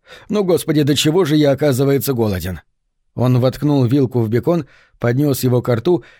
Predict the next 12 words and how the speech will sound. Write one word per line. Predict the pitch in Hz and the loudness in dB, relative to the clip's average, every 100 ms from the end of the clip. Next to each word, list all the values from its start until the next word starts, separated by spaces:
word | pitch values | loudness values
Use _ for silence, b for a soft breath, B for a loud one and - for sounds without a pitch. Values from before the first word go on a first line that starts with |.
| B | B
и | 123 | -2
с | 110 | 0
жадностью | 104 156 139 135 - | 0 0 0 -2 -2
откусил. | 127 - 123 110 92 - b b b b - | -2 -2 -2 -2 -6 -8 b b b b -4
«Замечательно! | 113 147 131 - 104 - 101 95 82 _ | 0 0 0 0 -2 -2 -6 -6 -8 _
Просто | 131 147 143 - 160 | 0 0 0 0 0
бесподобно». | 156 - 165 139 127 113 104 _ _ _ _ _ - | 0 0 0 2 0 -2 -8 _ _ _ _ _ -4
«Я | 147 151 | -2 -2
тебе | 160 151 | -2 -2
скажу | 139 160 147 175 | -2 -4 -2 -2
сейчас | - 143 160 151 | -2 -2 -2 -4
кое-что. | - 147 131 - 123 | -2 -2 -2 -8 -16